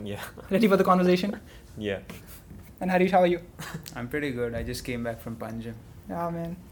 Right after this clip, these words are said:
Speaker 2: You had a nice lunch.
Speaker 3: Yeah.
Speaker 2: <laughs>
Speaker 3: Mojo Bar.
Speaker 2: <laughs> Mojo Bar. So how's it going, bro? Like, uh, how's your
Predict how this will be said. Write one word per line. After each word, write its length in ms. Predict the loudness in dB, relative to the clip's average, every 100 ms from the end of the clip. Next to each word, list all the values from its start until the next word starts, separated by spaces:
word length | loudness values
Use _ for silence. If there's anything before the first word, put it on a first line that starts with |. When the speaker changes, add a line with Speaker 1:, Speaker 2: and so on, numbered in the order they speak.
| -2
Speaker 2:
You 100 | 2
had 100 | 2
a 40 |
nice 200 | 2 0
lunch. 300 | -4 -6 -10 -16 -20 -12
Speaker 3:
Yeah. 220 | -10 -10 -12 -16 -10 -6
Speaker 2:
<laughs> 40 | -2
Speaker 3:
Mojo 440 | -2 -2 -4 -6 -8
Bar. 180 | -12 -14 -16
Speaker 2:
<laughs> 160 | -8 -4 -2 0
Mojo 220 | 0 -4
Bar. 180 | -8 -14 -18 -20 -20 -18 -18 -18 -20 -20 -20
So 120 | 2 8
how's 180 | 8 8
it 80 | 4
going, 200 | 0 0
bro? 180 | -8 -10 -16 -16 -16 -6
Like, 320 | -2 -2 -2 4
uh, 420 | 6 6 4 0 -6 -16 -20 -10
how's 240 | 0 2 4
your 300 | 6 6